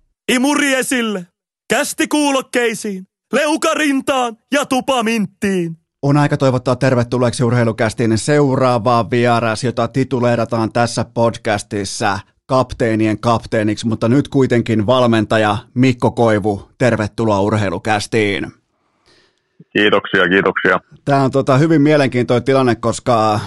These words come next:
Speaker 2: me ollaan hyvin pitkälti samanikäisiä. Sä oot mua vuotta vanhempi ja heti alkuun on pakko myöntää, että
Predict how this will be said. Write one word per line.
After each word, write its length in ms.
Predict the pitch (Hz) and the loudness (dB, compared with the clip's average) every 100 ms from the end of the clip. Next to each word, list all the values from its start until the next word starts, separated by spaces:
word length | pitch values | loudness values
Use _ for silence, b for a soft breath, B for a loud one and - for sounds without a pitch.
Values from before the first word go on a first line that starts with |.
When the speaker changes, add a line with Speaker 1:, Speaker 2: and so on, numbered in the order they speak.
| 95 | -2
Speaker 2:
me 160 | 123 | 2
ollaan 400 | 131 131 131 120 | 4 4 2 2
hyvin 220 | 143 139 120 | 0 0 0
pitkälti 380 | 123 131 113 | -2 -2 -4
samanikäisiä. 720 | 110 131 123 117 117 117 117 | -2 0 2 2 0 -2 -2
Sä 80 | 104 | 0
oot 120 | 117 | 0
mua 220 | 120 117 104 | 2 0 2
vuotta 340 | 131 - 110 | 0 0 -2
vanhempi 560 | 113 117 113 107 - 107 | 2 2 2 0 -2 0
ja 300 | 107 104 104 | 2 0 0
heti 240 | 151 175 | -2 0
alkuun 360 | 156 170 151 131 | 0 0 0 0
on 100 | 120 | 0
pakko 340 | 139 139 - | 0 0 0
myöntää, 580 | 117 117 123 110 110 104 | 0 2 2 0 -2 -2
että 440 | 101 - 113 107 | -4 -2 0 0